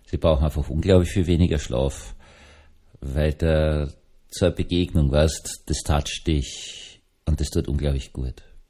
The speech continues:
Ja, wir werden alle älter, aber wir können auch alle unglaublich viel besser werden.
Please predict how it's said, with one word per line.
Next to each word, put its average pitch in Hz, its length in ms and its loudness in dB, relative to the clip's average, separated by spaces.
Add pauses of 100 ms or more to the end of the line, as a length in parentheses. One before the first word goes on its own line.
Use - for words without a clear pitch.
(480)
Ja, 92 320 -2 (1300)
wir 90 120 4
werden 82 180 4
alle 82 240 2
älter, 71 520 -4 (600)
aber 76 160 0
wir 71 140 -2
können 76 280 2
auch 58 300 -2
alle 69 380 0 (600)
unglaublich 80 420 4
viel 90 140 0
besser 73 420 -2
werden. 60 480 -6